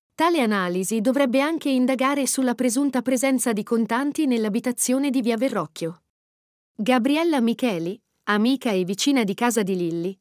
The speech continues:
è stata interrogata riguardo alle circostanze del ritrovamento della fede nuziale insieme a Sebastiano e Sergio Resinovic. Claudio Sterpin è stato convocato in questura, alcune settimane fa,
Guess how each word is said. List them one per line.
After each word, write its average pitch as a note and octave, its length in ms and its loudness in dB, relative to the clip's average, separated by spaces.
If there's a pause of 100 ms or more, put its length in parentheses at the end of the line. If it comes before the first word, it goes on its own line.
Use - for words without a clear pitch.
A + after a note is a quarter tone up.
(140)
è D#4 120 -2
stata E4 320 0
interrogata C4 720 0
riguardo A3+ 460 0
alle G#3 180 0
circostanze B3+ 840 0
del A#3 180 2
ritrovamento B3 720 0
della A#3 220 2
fede A#3+ 260 0
nuziale F#3+ 540 -2
insieme C4 500 0
a G#3+ 80 -2
Sebastiano G#3+ 760 -2
e B3+ 100 -2
Sergio B3+ 400 -2
Resinovic. E3+ 760 -4 (720)
Claudio B3+ 460 2
Sterpin G#3 540 0
è A#3 60 0
stato C4+ 300 -2
convocato B3+ 560 0
in A#3+ 120 2
questura, F3+ 600 -4 (140)
alcune A3+ 480 0
settimane F#3+ 520 -4
fa, F#3+ 240 -2